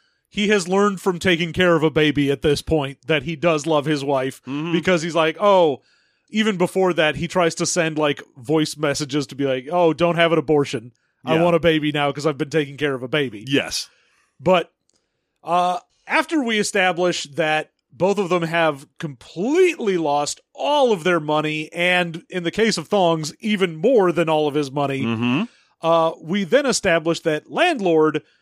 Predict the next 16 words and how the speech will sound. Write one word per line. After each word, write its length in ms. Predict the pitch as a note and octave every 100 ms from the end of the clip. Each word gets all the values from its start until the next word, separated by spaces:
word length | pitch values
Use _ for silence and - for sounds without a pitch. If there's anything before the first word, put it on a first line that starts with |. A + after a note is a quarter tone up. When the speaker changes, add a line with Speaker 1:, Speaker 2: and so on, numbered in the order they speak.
| _ _ _
Speaker 1:
who 180 | F#3 F#3
keeps 400 | - A#3 - -
all 300 | - G3 E3
of 140 | C#3+
his 460 | F2+ D4+ G4 A#3 F#3
millions 640 | D#3+ E3+ F4+ F4 E4 A3+
of 160 | G#3 D3
do-, 180 | F3+ F3+ _
ill-gotten 600 | G#3 B3 F#3+ G3+ F3+ E3+
gains 400 | E3 D#3+ D#3+ C#3+
in 200 | - G3
his 200 | G3+ E3+
refrigerator 800 | E3+ - B3+ G3 G#3 F#3+ F3 F3
in 140 | F3
his 180 | E3 C#3
room, 460 | C3+ G3+ D#3 C#3